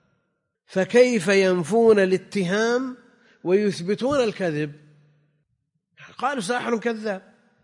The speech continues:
فكيف ينفون الاتهام ويثبتون الكذب؟ لأن الجهة منفكة. الكذب فيما يقوله عن الله جل وعلا، وليس لديهم ميزان يزينون به صدقه من كذبه.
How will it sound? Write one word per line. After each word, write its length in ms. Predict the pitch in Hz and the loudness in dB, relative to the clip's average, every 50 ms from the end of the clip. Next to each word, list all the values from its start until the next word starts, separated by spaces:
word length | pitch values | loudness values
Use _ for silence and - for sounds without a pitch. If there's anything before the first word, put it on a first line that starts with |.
| _ _ _ _ _ _ _ _ _ _ _ _ _ _ _ | _ _ _ _ _ _ _ _ _ _ _ _ _ _ _
فكيف 560 | - 185 185 - - 220 233 233 226 170 170 | -2 0 0 2 4 4 4 4 4 2 2
ينفون 640 | 185 180 180 175 170 160 147 185 208 208 196 185 | 2 4 4 4 2 2 2 4 4 4 4 4
الاتهام 920 | 175 165 156 147 - - 170 160 156 170 180 185 196 214 226 240 233 226 - _ _ _ _ _ _ _ _ _ _ _ _ - | 0 -2 -4 -8 -8 -8 -8 -6 -4 -2 -2 -2 -2 -4 -4 -6 -8 -12 -14 _ _ _ _ _ _ _ _ _ _ _ _ -4
ويثبتون 800 | 139 139 156 165 165 156 - 156 151 165 151 - 190 202 196 180 | -2 0 2 2 2 0 -2 -4 -4 -4 -2 0 0 2 2 2
الكذب؟ 480 | 165 156 143 - 180 165 143 123 98 - _ _ _ | 0 0 -2 -2 -2 -2 -2 -4 -10 -12 _ _ _
لأن 400 | - 175 170 170 190 196 202 196 | -4 -2 -2 -2 -2 -4 0 0
الجهة 440 | 190 175 170 156 208 214 202 202 180 | 2 0 0 -2 -4 -4 -4 -4 -4
منفكة. 640 | 170 175 170 160 139 175 185 180 - 139 - 120 107 - _ _ _ _ _ _ _ _ _ _ _ _ _ - | -4 -4 -6 -6 -6 -6 -8 -8 -8 -14 -18 -18 -18 -20 _ _ _ _ _ _ _ _ _ _ _ _ _ -4
الكذب 540 | 160 165 160 165 202 214 226 233 247 214 160 | -2 -2 -2 0 0 2 2 2 -2 -4 -6
فيما 380 | - 190 196 190 175 180 175 175 | -6 -6 -4 -2 -2 -2 0 0
يقوله 840 | 175 170 160 - 214 226 226 214 208 208 196 208 233 262 269 254 - - _ _ _ _ _ _ _ _ _ _ _ - | -2 -2 -4 -4 -2 -2 0 0 0 0 0 0 0 -2 -2 -6 -10 -16 _ _ _ _ _ _ _ _ _ _ _ -12
عن 200 | 160 160 170 180 | -8 -4 -2 -2
الله 420 | 180 175 185 208 233 214 208 208 | -2 0 0 2 2 2 2 2
جل 280 | 208 175 196 196 196 185 | 2 2 0 0 2 2
وعلا، 360 | 180 190 190 185 208 247 262 | 2 2 2 2 2 2 4
وليس 400 | 240 220 233 247 277 285 233 - | 6 6 6 4 4 2 2 2
لديهم 520 | 262 254 233 208 233 226 202 190 196 196 190 | 2 2 2 2 2 2 2 2 0 0 0
ميزان 580 | 185 180 170 151 175 170 156 139 117 104 98 - _ _ _ _ _ _ _ - | 0 0 0 -2 -2 -2 -2 -4 -6 -8 -14 -20 _ _ _ _ _ _ _ -6
يزينون 520 | 160 160 151 180 196 196 190 190 185 180 | -6 -4 -2 -2 0 0 2 2 2 2
به 220 | 165 170 185 180 175 | 0 0 0 0 0
صدقه 420 | 151 175 190 165 - - 170 160 160 | 0 -2 -4 -6 -6 -4 -4 -2 -2
من 160 | 160 160 156 | -4 -4 -6
كذبه. 440 | 165 165 151 135 123 107 110 107 | -6 -8 -10 -10 -12 -16 -18 -20